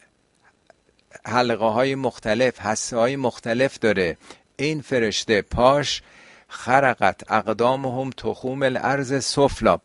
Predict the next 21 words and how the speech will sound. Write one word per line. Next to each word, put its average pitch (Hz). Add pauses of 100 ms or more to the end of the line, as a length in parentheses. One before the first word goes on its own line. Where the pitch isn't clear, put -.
(140)
پایین 110
ترین 104 (100)
اون 123
حلقه 107
ت-، -
هستهٔ 107
پایین 123
از 107
اونجا 110
شروع 135
شده. 143 (960)
بعد 123
این 156
رفته 139
بالا: 127
«قد 107
نفذت 139
فی 127
مخارق، 131 (220)
مخارق 120
الهوا»، 104